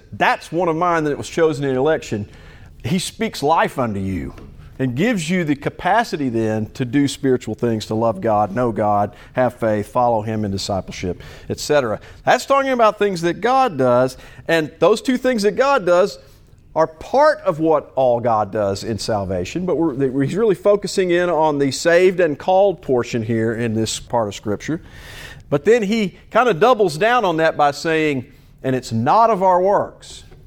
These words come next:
right? You might say, "Well, he saved, and then he called, and then I had to do something." Well, if that was the case, then it would have been saved and called, yet it was still according to your works.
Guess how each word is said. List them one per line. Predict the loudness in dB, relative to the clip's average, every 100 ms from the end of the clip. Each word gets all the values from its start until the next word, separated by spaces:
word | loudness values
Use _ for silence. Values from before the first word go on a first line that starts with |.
| -6
right? | -2 -2 -4 -16 -20 -20 -20 -16 -6
You | -2
might | -2 0
say, | 0
"Well, | 2 0
he | -2
saved, | -4 0 2 2 0 -4 -14 -20 -12 -6
and | -2
then | -2
he | -2
called, | -6 -2 2 4 4 2 -2 -14 -20 -20 -18 -6
and | -4 -2
then | 0 -2 -2
I | 0 2 2
had | 0 -2 -2
to | -2
do | 0 0
something." | -2 -6 -6 -10 -16 -18 -16 -4
Well, | -2 -2 -4
if | -2
that | 0 0
was | -4
the | -4
case, | 0 2 2
then | 0 -2
it | 0
would | 0
have | 2
been | 2 2 -2 -10 -20 -20 -20 -20 -20 -16
saved | 0 2 4 2 0
and | -4 -4
called, | 0 4 4 2 0 -8 -20 -6
yet | 2 2 2
it | 2
was | 2 0
still | 0 0 0
according | 0 0 0 -2
to | -2
your | -2 0
works. | 0 -2 -4 -12 -18 -18